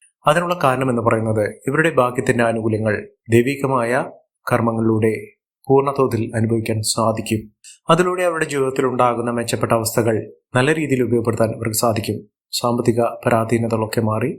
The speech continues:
ഐശ്വര്യപൂർണമായ അവസ്ഥകളൊക്കെ ജീവിതത്തിൽ എത്തിച്ചേരാൻ സാധിക്കുന്ന ഒരു സമയമാണ് ഈ നക്ഷത്രക്കാരുടെ ജീവിതത്തിൽ എത്തിയിരിക്കുന്നത്. സാമ്പത്തിക നിലയിലും ഒട്ടേറെ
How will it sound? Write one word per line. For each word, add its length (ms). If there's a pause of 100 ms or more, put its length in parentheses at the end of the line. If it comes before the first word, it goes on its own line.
(440)
ഐശ്വര്യപൂർണമായ 840 (260)
അവസ്ഥകളൊക്കെ 580 (280)
ജീവിതത്തിൽ 380
എത്തിച്ചേരാൻ 380 (120)
സാധിക്കുന്ന 440 (160)
ഒരു 160
സമയമാണ് 480 (580)
ഈ 20 (100)
നക്ഷത്രക്കാരുടെ 600 (100)
ജീവിതത്തിൽ 260 (140)
എത്തിയിരിക്കുന്നത്. 540 (520)
സാമ്പത്തിക 540 (320)
നിലയിലും 400 (480)
ഒട്ടേറെ 380